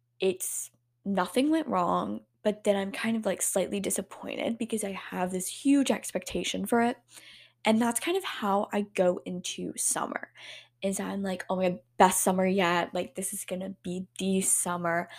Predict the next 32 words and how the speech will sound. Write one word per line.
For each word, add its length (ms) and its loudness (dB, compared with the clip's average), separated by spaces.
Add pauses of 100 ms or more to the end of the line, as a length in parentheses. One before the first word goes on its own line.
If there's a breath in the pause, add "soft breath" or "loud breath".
(420 loud breath)
I'm 160 0
gonna 220 0
be 100 -4
having 300 -4
so 120 -4
much 280 -8
fun, 220 8
I'm 100 2
gonna 140 -2
be 100 -2
doing 280 -8
all 100 -6
this 140 -4
stuff 220 -4
with 140 -12
my 160 -8 (100)
friends, 400 6
I'm 80 -4
gonna 140 -12
be 100 -16
traveling 580 4
a 60 6
lot," 220 2 (640 loud breath)
and 280 6
then 220 2 (340)
I 120 2
get 300 -4
to 160 -4
summer 360 -4
and 180 -4
I'm 160 -6
like, 260 -8